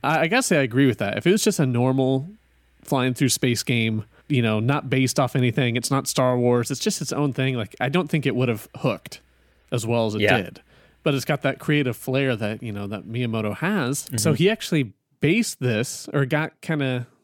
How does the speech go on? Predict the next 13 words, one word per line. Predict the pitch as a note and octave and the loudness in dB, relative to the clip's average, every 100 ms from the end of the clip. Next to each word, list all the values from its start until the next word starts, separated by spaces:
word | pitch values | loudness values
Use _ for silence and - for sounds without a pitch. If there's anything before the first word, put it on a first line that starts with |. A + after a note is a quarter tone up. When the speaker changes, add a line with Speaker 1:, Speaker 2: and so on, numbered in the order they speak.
| - | -4
Speaker 1:
the | C3+ | -2
inspiration | C3+ C#3 - A#2+ C3 - C3 A2 | 0 -2 -2 -2 0 -2 -4 -6
from | G#2 - A#2 A#2 A2 - | -8 -4 -4 -2 -6 -6
a | A#2 A2+ A2+ | -6 -4 -4
Japanese | A2 C3 C3 B2 A2 | -2 -4 -2 -4 -4
shrine | - - D3 D#3+ G#2 A2+ B2+ _ _ _ _ _ _ | -6 -2 -2 -2 -4 -8 -12 _ _ _ _ _ _
in | - B2 A#2 | -6 -4 -4
Kyoto, | - B2+ D3+ A#2+ G2 B2+ | -4 0 2 0 -2 -6
which | F#3 B2 - - | -6 -6 -6 -6
I | A#2+ A2+ | -4 -4
am | A2+ A2 - - | -4 -8 -8 -2
Speaker 2:
Oh. | F#3 | 2
Speaker 1:
probably | C3 C#3 C3+ C3+ C3 C#3+ | 2 0 0 0 0 -2